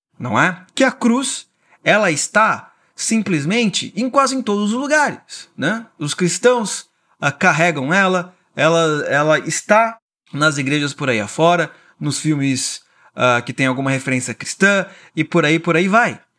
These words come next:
Então, a cruz é um dos símbolos mais visíveis, certo? Mas por que, então,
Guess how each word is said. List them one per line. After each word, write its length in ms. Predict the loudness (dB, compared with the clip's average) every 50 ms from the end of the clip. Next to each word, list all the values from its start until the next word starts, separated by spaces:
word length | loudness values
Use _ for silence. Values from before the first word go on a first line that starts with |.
| _ _ -8 -6
Então, 300 | -2 0 0 0 0 0 -2
a 120 | -2 -2
cruz 600 | -2 0 0 0 2 0 -2 -6 -10 -12 -14 -18 _ _ _ _ _ _ _ _
é 80 | 0 2
um 100 | 2 2
dos 200 | 0 -2 -2 -2
símbolos 560 | -2 -2 0 0 0 0 -4 -6 -6 -12 -20 _ _ _
mais 420 | -6 -4 -2 -2 -2 -4 -8 -10 _ -4
visíveis, 760 | -2 0 0 0 0 -2 -2 -6 -10 _ -14 -14 -14 -14 _ _ _ _ -10
certo? 280 | -2 -2 -2 -2 -2 -8 -20 -20 -14 -4
Mas 220 | 0 0 0 0 -2
por 260 | 0 0 0 0 0
que, 160 | 0 0 0
então, 640 | 2 0 -2 -2 0 2 2 2 2 0 -4 -10